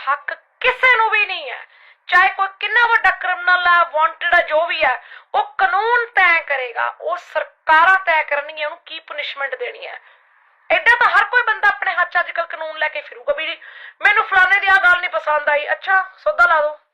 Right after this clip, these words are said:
ਮੈਨੂੰ ਫਲਾਣੇ ਕੁੜੀ ਦੀ ਵੀਡੀਓ ਨਹੀਂ ਪਸੰਦ ਆਈ, ਸੋਧਾ ਲਾ ਲਓ। ਹੁੰਨਾ ਕੌਣ ਹੈ ਤੂੰ ਸੋਧਾ ਲਾਉਣ ਵਾਲਾ? ਮੈਂ ਅੱਗੇ ਵੀ ਕਿਹਾ, ਜਿਹੜਾ ਸੋਧਾ ਲਾਉਣ ਵਾਲਾ ਵਰਡ ਹੈ ਨਾ, ਮਰਡਰ ਕਰਨ ਦਾ ਵਰਡ, ਇਹ ਤੇ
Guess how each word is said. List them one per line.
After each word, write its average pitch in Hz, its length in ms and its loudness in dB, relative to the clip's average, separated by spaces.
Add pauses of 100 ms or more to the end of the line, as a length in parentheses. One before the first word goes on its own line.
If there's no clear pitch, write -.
(460)
ਮੈਨੂੰ 349 240 0
ਫਲਾਣੇ 330 320 2
ਕੁੜੀ 320 220 -6
ਦੀ 311 100 -8
ਵੀਡੀਓ 294 220 -4
ਨਹੀਂ 302 100 -6
ਪਸੰਦ 285 300 -2
ਆਈ, 285 140 0
ਸੋਧਾ 311 340 2
ਲਾ 294 120 2
ਲਓ। 262 180 -2 (420)
ਹੁੰਨਾ 302 380 2
ਕੌਣ 427 240 -2
ਹੈ 440 60 -4
ਤੂੰ 339 160 -10
ਸੋਧਾ - 360 -2
ਲਾਉਣ 240 220 -8
ਵਾਲਾ? - 220 -14 (960)
ਮੈਂ 359 120 2
ਅੱਗੇ 480 220 2
ਵੀ 508 100 2
ਕਿਹਾ, 453 200 2
ਜਿਹੜਾ 453 180 4
ਸੋਧਾ 427 420 -2
ਲਾਉਣ 330 280 2
ਵਾਲਾ 320 240 2 (160)
ਵਰਡ 269 340 0
ਹੈ 254 100 0
ਨਾ, 359 160 -8 (400)
ਮਰਡਰ 285 360 0
ਕਰਨ 247 320 -4
ਦਾ 240 100 -10
ਵਰਡ, - 240 -14
ਇਹ 285 160 -18
ਤੇ 539 100 -18